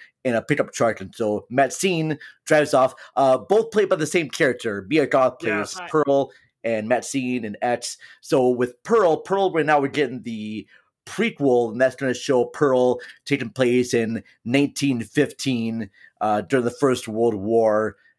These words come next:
Speaker 1: And Pearl is now living at this farm with her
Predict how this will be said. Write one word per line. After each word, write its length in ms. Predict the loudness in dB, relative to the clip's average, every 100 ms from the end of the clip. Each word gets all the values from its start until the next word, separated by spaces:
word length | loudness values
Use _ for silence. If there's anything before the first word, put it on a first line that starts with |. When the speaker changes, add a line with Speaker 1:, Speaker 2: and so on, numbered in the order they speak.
| -10
Speaker 1:
And 500 | -6 -4 -4 -6 -10 _ _ _ _ -4
Pearl 580 | 2 4 4 2 0 -4 -20 _ -4
is 500 | -2 0 -2 -4 -2
now 140 | 0
living 240 | 0 0
at 100 | -2
this 140 | -2 -6
farm 640 | 0 2 2 0 -4 -8 _ _ -4
with 280 | -2 -2 -2
her 460 | -2 0 0 -4